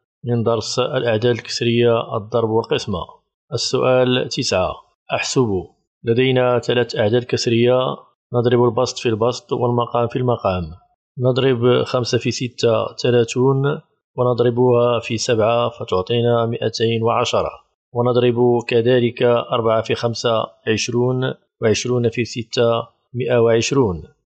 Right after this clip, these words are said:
وفي العملية الثانية نضرب خمسة في ثلاثة خمسة عشر، وفي اثنان ثلاثون، ونضرب ثمانية في سبعة ستة وخمسون، وفي عشرة خمسمائة وستون، ونضرب سبعة في أربعة ثمانية وعشرون،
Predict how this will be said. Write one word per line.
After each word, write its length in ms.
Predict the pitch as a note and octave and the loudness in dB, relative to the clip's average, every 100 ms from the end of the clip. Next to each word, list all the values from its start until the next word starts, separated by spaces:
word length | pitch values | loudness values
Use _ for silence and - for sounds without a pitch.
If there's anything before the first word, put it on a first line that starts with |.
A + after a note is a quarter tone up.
| - | -8
وفي 480 | A2 - C3 - | -6 -2 -2 0
العملية 680 | B2 A#2+ B2+ B2+ B2 A#2+ - | 0 0 2 2 4 2 0
الثانية 920 | - - C#3 B2+ B2 A#2+ A#2+ B2 E3 - _ _ - | -4 -4 0 2 2 4 4 2 -4 -10 _ _ -6
نضرب 280 | A#2+ B2 A#2+ | 0 2 0
خمسة 340 | - A#2+ C3 | -2 -4 -4
في 120 | A#2+ | -4
ثلاثة 420 | A#2 B2+ A#2+ A#2 A#2 | -2 0 0 0 -4
خمسة 360 | A#2 A#2 G#2+ | -4 -4 -2
عشر، 460 | G2+ G#2 B2 C3 C#3+ _ _ | -2 -2 -2 -4 -6 _ _
وفي 320 | - G#2+ C#3+ B2 | -8 -4 -2 -2
اثنان 640 | - B2+ B2 B2 A#2+ A#2+ - - | 0 2 2 2 2 -2 -4 -2
ثلاثون، 600 | B2+ C3 B2 A2+ G2 F2 D2+ - _ _ - | 2 2 2 0 0 -4 -10 -16 _ _ -6
ونضرب 460 | A#2+ B2 B2 B2 | -2 0 2 2
ثمانية 460 | B2 B2+ B2 A#2+ A#2 | 2 2 2 4 2
في 120 | B2 | 0
سبعة 460 | - A#2+ A2 A2+ G#2 | -2 0 2 2 -2
ستة 320 | - A#2+ A#2+ | -6 -4 0
وخمسون، 800 | A#2 A#2 A#2 - B2+ C3+ C3+ C3+ - _ _ | 0 -2 -6 -2 0 0 -2 -4 -8 _ _
وفي 360 | A#2+ B2 A#2 B2 | 0 0 2 0
عشرة 640 | A#2+ - A#2+ B2 A#2+ - | 2 2 2 2 0 -2
خمسمائة 640 | - B2+ A2+ B2+ A#2+ A#2+ A#2 | -6 -8 -4 -4 -2 0 2
وستون، 680 | A#2 - C3 - C#3+ G2 D#2+ _ _ _ | 0 -2 -10 -4 -2 -2 -8 _ _ _
ونضرب 760 | A#2 B2+ B2+ B2+ C3 C3 B2+ | -2 0 0 0 2 2 2
سبعة 300 | B2 C3 A#2 | 0 2 2
في 140 | A#2+ C#3+ | 0 0
أربعة 380 | B2 A2+ A2 A2+ | 0 2 2 0
ثمانية 440 | - A#2+ A#2 A#2+ | 0 0 2 2
وعشرون، 720 | A2+ G2 - B2 C#3 C#3+ D3 | 2 0 -2 2 2 2 -4